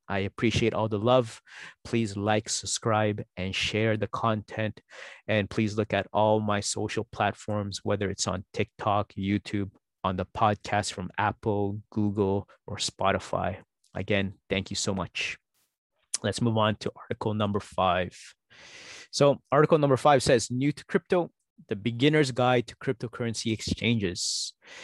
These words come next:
So we may receive payment from affiliate links included with this content. So just be careful. This is just an advertiser disclosure. There's nothing on my part, but from this article from spy dot com, uh, the writer does have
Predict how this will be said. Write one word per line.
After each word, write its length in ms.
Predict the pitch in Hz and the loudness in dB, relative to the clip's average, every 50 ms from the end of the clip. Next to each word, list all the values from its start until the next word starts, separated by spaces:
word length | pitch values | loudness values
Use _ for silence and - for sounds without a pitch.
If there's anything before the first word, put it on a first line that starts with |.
| - - - - - - | -18 -18 -18 -18 -14 -4
So 260 | - - 160 151 127 - _ _ _ _ _ _ - - - _ _ _ - | 4 6 6 6 6 2 _ _ _ _ _ _ -20 -20 -20 _ _ _ 0
we 140 | - 127 123 | 2 4 6
may 260 | 131 139 160 202 220 | 8 8 8 8 8
receive 380 | 220 214 - - - 185 170 - _ - | 8 6 4 4 2 2 2 0 _ 2
payment 400 | - 156 151 135 120 110 - - | 4 4 6 6 2 -2 -2 -6
from 200 | - 123 110 104 | -8 -6 -4 -6
affiliate 460 | 98 - - 135 131 123 110 - - | -4 0 2 2 4 4 2 0 -2
links 480 | 104 98 98 - - - - - - - | -4 -6 -6 -6 -6 -6 -6 -6 -6 -6
included 380 | 117 110 - 123 120 117 117 | -6 -2 2 4 4 4 4
with 120 | 107 110 101 | 2 2 0
this 140 | 107 - - | -2 -4 -4
content. 520 | - - 107 104 101 - - - 110 - | -6 -4 -4 -4 -4 -4 -8 -8 -4 -2
So 360 | - - 107 101 101 110 123 - 160 | 0 2 2 2 2 0 -4 -10 -8
just 380 | 131 120 147 151 - - _ | 2 4 4 4 4 0 _
be 320 | - 135 135 135 135 131 120 | 0 2 4 4 4 2 0
careful. 640 | - - - 127 127 131 - - 147 143 139 - _ _ - | -2 0 2 2 2 2 2 0 0 0 0 -2 _ _ -6
This 200 | - 110 - - | -6 -6 -4 -4
is 120 | 117 110 - | -8 -6 -4
just 420 | - - 131 123 - - - _ - | 2 4 4 4 4 -2 -8 _ -8
an 140 | 107 110 104 - | -6 -6 -6 -4
advertiser 640 | - 113 117 110 113 - - 117 107 107 101 107 101 | -2 -2 0 0 -2 -2 0 -2 -2 0 -2 -4 -6
disclosure. 640 | 101 107 - - - 117 120 123 - - 123 120 - _ - - - - - - _ - - | -4 -4 -4 0 2 4 4 4 4 2 0 0 -2 _ -20 -20 -20 -20 -20 -20 _ -6 -4
There's 160 | 110 107 - | -2 0 2
nothing 240 | 135 131 - 143 123 | 2 2 2 2 2
on 140 | 117 117 | 2 4
my 160 | 127 139 143 143 | 4 4 4 4
part, 380 | - - - 156 151 147 - _ - | 2 2 2 2 2 2 -2 _ 0
but 200 | 120 117 113 101 _ _ _ | 2 2 2 2 _ _ _
from 280 | - - - 107 110 113 | -14 -8 -6 -6 -4 -2
this 280 | 117 127 123 - - - | -2 -2 0 0 -2 -2
article 520 | 104 123 123 123 117 - - 123 117 107 | 0 0 0 0 -2 -4 -2 -2 -2 -2
from 260 | - - 110 101 101 | -4 -8 -8 -8 -6
spy 400 | - - - - 123 113 110 110 | -8 -8 -4 0 2 2 2 2
dot 260 | 113 113 101 98 - | 2 0 0 0 -2
com, 460 | - - - 123 120 117 117 120 113 - - - - - - - _ - | -4 -2 0 2 2 2 0 -2 -6 -12 -14 -20 -20 -20 -20 -16 _ -4
uh, 320 | 104 104 104 101 101 101 | -2 0 0 0 -2 0
the 140 | 104 113 104 | 0 0 2
writer 340 | 104 110 110 110 110 107 104 | 2 2 2 4 4 2 0
does 340 | 107 - 101 101 101 - | 0 0 -2 -2 -2 -2
have 220 | - 117 107 104 | -2 -2 -4 -4